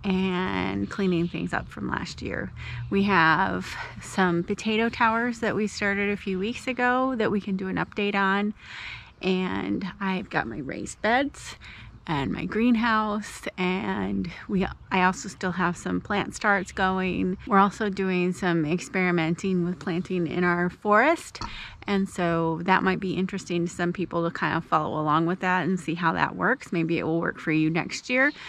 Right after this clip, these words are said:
We're, we're trying a few different vegetables out there, mostly squash, but also some cucumbers, and s-, I have some kohlrabi kind of in a shady splate, plate, plate,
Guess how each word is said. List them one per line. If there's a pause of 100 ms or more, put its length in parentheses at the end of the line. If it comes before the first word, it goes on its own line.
(120)
We're,
we're
trying
a
few
different
vegetables
out
there,
mostly
squash,
but
also
some (360)
cucumbers, (140)
and (500)
s-, (120)
I
have
some
kohlrabi
kind
of
in
a
shady
splate, (160)
plate, (160)
plate,